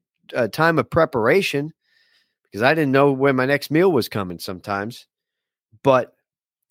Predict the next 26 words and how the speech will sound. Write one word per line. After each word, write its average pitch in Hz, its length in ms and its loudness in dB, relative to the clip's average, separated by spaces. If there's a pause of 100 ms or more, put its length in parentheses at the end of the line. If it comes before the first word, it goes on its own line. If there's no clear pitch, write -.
(580)
all 190 220 4
in 175 80 2
all, 147 180 4
you, 120 220 -6 (100)
you 139 140 -8
just 180 240 -2
gotta 185 220 2
trust - 340 0
God 131 300 4
in 107 100 -6
these 107 180 -6
situations. 110 640 -4
I 113 80 0
don't 131 120 -2
wanna 139 160 0
take 127 240 -6
this 117 160 -6
too 123 200 -2
long 98 400 0
today, 80 340 -12 (360)
but 135 140 4
I 143 60 4
just 156 140 -6
wanna 165 220 2
say 113 380 2
that 104 240 -2